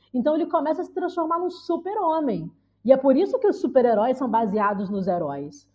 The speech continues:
no arquétipo do herói, perdão. É, porque ele vai, ele,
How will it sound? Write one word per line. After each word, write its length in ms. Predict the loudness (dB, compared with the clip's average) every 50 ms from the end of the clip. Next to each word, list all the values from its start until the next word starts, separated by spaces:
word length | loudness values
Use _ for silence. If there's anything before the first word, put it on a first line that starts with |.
| _ _
no 140 | -2 2 2
arquétipo 480 | 2 2 2 2 0 0 0 -2 -6 -4
do 100 | 0 0
herói, 300 | 0 0 -2 -4 -6 -10
perdão. 460 | -14 -16 -16 -12 -12 -12 -12 -14 -18 _ _ _ _ _ _ _ -14
É, 140 | -10 -10 -10
porque 280 | -6 -6 -6 -2 0 2
ele 140 | 2 2 2
vai, 280 | 2 2 2 0 0 0
ele, 160 | 2 2 2